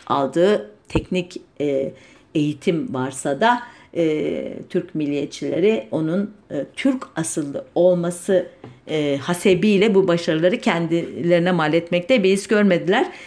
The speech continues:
E, sanıyorum iki bin on yedi yılında elli yaşındayken hastalıktan vefat etti Naim Süleymanoğlu ki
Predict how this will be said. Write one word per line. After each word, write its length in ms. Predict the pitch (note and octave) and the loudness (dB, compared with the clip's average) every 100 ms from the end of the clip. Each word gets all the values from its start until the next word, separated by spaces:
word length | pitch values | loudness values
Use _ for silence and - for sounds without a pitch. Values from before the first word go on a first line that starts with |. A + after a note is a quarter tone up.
| - _ | -20 _
E, 300 | - F#3 F3+ | 0 4 4
sanıyorum 400 | F#3+ G3 F#3+ F#3 | 4 2 2 2
iki 200 | F3+ F#3 | 0 -2
bin 100 | F#3 | 0
on 140 | F#3 F#3+ | 0 2
yedi 240 | F3+ D#3+ | 2 2
yılında 280 | E3+ E3+ G#3+ | 2 0 0
elli 200 | - F3+ | 2 2
yaşındayken 680 | E3+ E3 F3 D#3+ E3 A#3 G#3+ | 2 0 -2 -2 -2 -2 -2
hastalıktan 760 | - F#3+ - F3 E3+ G3+ G#3 | -4 -10 -6 -8 -6 -4 -2
vefat 400 | F#3+ F#3 G#3 G3+ | -2 -4 -4 -2
etti 280 | F3+ F3+ F3 | -4 -4 -6
Naim 240 | F3+ F3+ | -4 -4
Süleymanoğlu 800 | F3+ E3+ F#3 F#3+ F#3+ F#3+ A#3+ F4+ F#4+ - - - - | -6 -2 0 2 2 4 4 4 0 -12 -20 -20 -4
ki 300 | C#4 D#4 | 0 0